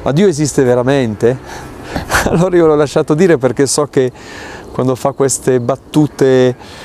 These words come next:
eh, dietro c'è anche una ricerca, c'è qualcosa di molto profondo. Gli ho detto: "Ma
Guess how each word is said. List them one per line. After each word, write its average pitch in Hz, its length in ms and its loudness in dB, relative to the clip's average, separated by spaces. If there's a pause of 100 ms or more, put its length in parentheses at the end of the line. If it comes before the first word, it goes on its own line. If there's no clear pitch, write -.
(140)
eh, - 500 0
dietro 156 300 2
c'è 160 160 0
anche 156 160 -2
una 143 100 4
ricerca, 147 640 2
c'è 123 160 0
qualcosa 131 400 0
di 127 140 2
molto 139 240 0
profondo. 160 500 0
Gli 139 80 0
ho 139 60 4
detto: 139 240 2
"Ma 156 120 0